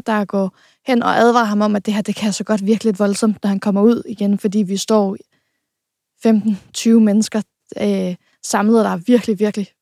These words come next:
virkelig mange mikrofoner. Øh, så han kommer ud, og man kan også se, at han får lidt et chok over, hvor mange vi egentlig er, selvom vi havde forsøgt at forberede ham på det. Men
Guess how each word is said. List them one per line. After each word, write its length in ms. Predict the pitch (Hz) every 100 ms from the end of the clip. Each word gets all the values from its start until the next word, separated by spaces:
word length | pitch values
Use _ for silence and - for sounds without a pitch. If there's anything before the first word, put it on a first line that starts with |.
| -
virkelig 240 | 226 233
mange 220 | 190 190
mikrofoner. 640 | 190 190 196 - 208 208 185 _ _ _ _ _
Øh, 200 | 233 214
så 120 | 202 226
han 120 | 220
kommer 220 | 226 220 277
ud, 120 | 277
og 100 | 226
man 100 | 208
kan 100 | 196
også 120 | 214 -
se, 60 |
at 60 | 233
han 120 | 202
får 180 | 240 220
lidt 180 | 214 220
et 120 | 220
chok 360 | - 214 - -
over, 180 | - 202
hvor 120 | 196
mange 300 | 190 202 214
vi 80 | 214
egentlig 360 | 214 220 190 208
er, 240 | 202 220 - - - -
selvom 280 | 220 214
vi 60 | 190
havde 120 | 196
forsøgt 320 | - 190 208
at 60 | 202
forberede 420 | 208 196 202 190
ham 160 | 180 185
på 200 | - 196
det. 140 | 208 - _ _ _ _ _ _ -
Men 420 | 240 220 208 220